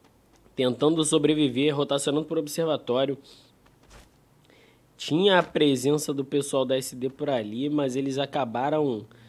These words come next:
deixando passar as meninas da Match Louco. Vamos ver então agora se elas conseguem sobreviver, se elas vão conseguir avançar e rumar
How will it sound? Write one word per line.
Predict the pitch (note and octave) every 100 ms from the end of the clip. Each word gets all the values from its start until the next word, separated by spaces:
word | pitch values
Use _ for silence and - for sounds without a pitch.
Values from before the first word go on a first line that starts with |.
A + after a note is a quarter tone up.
| -
deixando | D3+ D3+ - F3 F#3
passar | - D#3 - - C#3+ - - _ _ _ _ _ _ _ -
as | A#2+
meninas | C3 C3 C3+
da | C3
Match | B2+ B2+
Louco. | C3 A#2+ C3+
Vamos | B2+ F#3+ F#3
ver | G3+
então | G#3+ F3+ F#3
agora | C#3+ D#3+
se | F#3
elas | F3
conseguem | F#3 D#3 D3+ D3+
sobreviver, | D3 E3+ D3+ D3+ C#3+ B2
se | B2+
elas | D3+ C#3+
vão | C#3
conseguir | D#3 D#3 C#3+ C3
avançar | C#3+ F3 F3 - B2 C#3 - - _ _ _ _ _ _ _ _ _ _ _
e | - D#3 D#3+
rumar | C#3+ B3+ F#3+ D#3 G3+ -